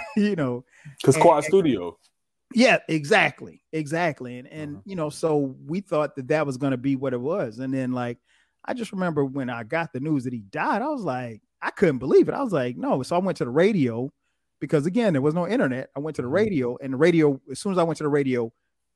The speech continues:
Speaker 1: I went to three different stations, and all of them were playing Tupac songs.
Speaker 2: Mm.
Speaker 1: I was like, "Oh my gosh." And then the guy came on and said that, you know, Pac was dead. And so, like I said, this album found us in a really weird space because, you know, he had j-, we had just lost him.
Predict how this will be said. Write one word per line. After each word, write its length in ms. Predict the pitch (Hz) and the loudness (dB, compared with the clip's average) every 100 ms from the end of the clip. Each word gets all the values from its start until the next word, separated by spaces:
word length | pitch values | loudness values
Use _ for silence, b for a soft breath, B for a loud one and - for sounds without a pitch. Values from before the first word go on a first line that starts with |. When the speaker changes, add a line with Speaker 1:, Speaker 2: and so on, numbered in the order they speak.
| - | -6
Speaker 1:
I 60 | |
went 140 | 143 139 | -4 -4
to 60 | 120 | -4
three 220 | 180 214 | -2 0
different 280 | 190 165 - | 0 -2 -4
stations, 420 | 170 151 139 127 | -2 -2 -4 -8
and 100 | 123 | -8
all 220 | 147 175 170 | 0 4 4
of 80 | |
them 120 | 143 139 | 2 0
were 80 | |
playing 300 | 123 151 135 | -2 -4 -4
Tupac 380 | 120 135 117 107 | -4 -6 -8 -12
songs. 160 | 127 82 _ _ _ _ 110 | -16 -18 _ _ _ _ -20
Speaker 2:
Mm. 200 | 101 95 - | -20 -20 -10
Speaker 1:
I 120 | 147 147 | -2 -2
was 120 | 131 | -2
like, 360 | 123 113 101 _ _ _ _ _ - | -8 -10 -16 _ _ _ _ _ -4
"Oh 120 | 151 | -2
my 120 | 135 | -2
gosh." 240 | 127 117 | -4 -6
And 80 | 123 | -4
then 120 | 135 | -4
the 60 | 123 | -2
guy 220 | 131 127 | -2 -4
came 300 | - 143 131 | -4 -4 -4
on 180 | 127 123 | -4 -8
and 120 | 120 | -10
said 340 | - 131 123 113 | -4 -4 -4 -8
that, 180 | 117 - | -14 -14
you 80 | 127 | -14
know, 100 | 113 | -10
Pac 300 | 143 117 - | -10 -10 -12
was 140 | 101 | -12
dead. 400 | 117 156 117 107 _ _ _ _ | -2 -2 -2 -8 _ _ _ _
And 180 | 156 143 | -6 -4
so, 380 | - 139 131 131 - - | -2 -2 -2 -8 -16 -12
like 140 | 147 | -10
I 40 | 147 | -4
said, 200 | 160 135 | -4 -4
this 140 | 151 | -6
album 340 | 156 170 160 135 | -2 0 0 -2
found 340 | - 147 139 | -2 0 0
us 160 | 139 135 | -2 -6
in 100 | 120 | -8
a 60 | |
really 340 | 113 143 175 143 | -4 0 2 2
weird 300 | 143 139 127 | 0 -2 -4
space 320 | - 143 - | -4 -4 -4
because, 680 | 135 123 135 131 120 117 _ - | -8 -6 -6 -6 -6 -10 _ -10
you 80 | |
know, 260 | 135 117 117 _ | -8 -8 -12 _
he 160 | 147 | -4
had 120 | 139 110 | -2 -4
j-, 140 | 120 | -10
we 100 | 156 | -6
had 120 | 147 107 | -4 -4
just 320 | 120 160 - | -4 -4 -2
lost 320 | 139 110 - | -4 -4 -8
him. 80 | - | -20